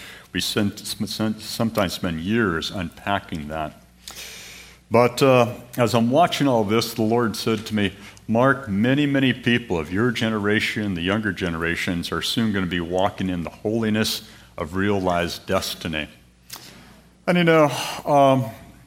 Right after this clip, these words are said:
I may be slow, but I know how not to look dumb, you know. So I said, "Oh, Lord, that sounds great." <laughs> And the Lord is just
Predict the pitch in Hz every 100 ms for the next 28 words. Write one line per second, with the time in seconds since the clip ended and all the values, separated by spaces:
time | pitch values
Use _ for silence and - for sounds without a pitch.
0 | - 131 143 175 160 131 - 135 127 127
1 | 117 104 104 117 113 110 101 104 104 -
2 | 104 92 - 78 101 90 73 73 85 92
3 | - - 80 98 - 80 170 117 113 98
4 | 71 - - 87 - - 98 - - -
5 | - - - - - - - - - -
6 | - - - - - - - - - 120
7 | 104 113 113 110 - 117 95